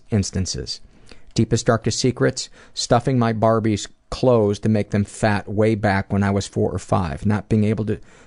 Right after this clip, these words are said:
be torn away from that task, being confused by it, being ashamed, of course.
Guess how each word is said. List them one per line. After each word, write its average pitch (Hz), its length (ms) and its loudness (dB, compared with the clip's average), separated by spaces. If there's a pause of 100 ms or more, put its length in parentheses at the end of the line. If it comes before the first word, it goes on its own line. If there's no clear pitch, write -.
be 117 120 2
torn 139 400 0
away 113 440 2
from 107 240 0
that 104 260 -2
task, 101 500 -4
being 113 240 0
confused 117 680 -2
by 95 200 -4
it, - 140 -10 (380)
being 107 220 4
ashamed, 98 500 0
of - 120 -10
course. - 460 -6